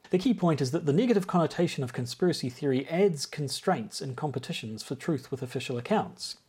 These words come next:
As suggested, the conspiracy theory label is simultaneously a tool for those in control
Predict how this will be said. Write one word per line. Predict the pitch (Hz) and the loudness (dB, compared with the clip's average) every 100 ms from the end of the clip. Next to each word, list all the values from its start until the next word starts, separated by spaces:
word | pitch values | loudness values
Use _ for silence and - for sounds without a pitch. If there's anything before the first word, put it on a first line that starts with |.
| _ _ _ _ _ - | _ _ _ _ _ -2
As | 139 123 | 0 2
suggested, | 135 139 185 247 | 2 2 2 4
the | 220 | 4
conspiracy | 208 208 - 240 - | 4 2 4 2 4
theory | 190 214 208 | 2 4 6
label | 202 208 202 | 6 6 6
is | 190 | 4
simultaneously | - 214 208 202 196 185 185 | 4 2 2 2 2 4 4
a | 160 | 2
tool | - 269 247 | 2 4 4
for | 202 | 4
those | 190 190 151 | 2 2 0
in | 143 | -2
control | 131 - 208 247 226 | -6 0 2 4 2